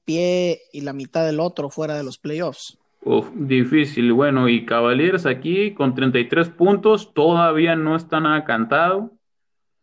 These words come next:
Speaker 2: pero podría decir que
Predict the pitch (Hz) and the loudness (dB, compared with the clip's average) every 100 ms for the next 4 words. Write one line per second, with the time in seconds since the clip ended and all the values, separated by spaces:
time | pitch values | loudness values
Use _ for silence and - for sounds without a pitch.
0 | _ _ _ - 120 120 127 127 165 185 | _ _ _ -2 0 2 2 2 4 2
1 | 143 185 196 - 185 170 156 139 131 117 | 0 -2 -4 -2 2 4 4 4 2 0
2 | - | -6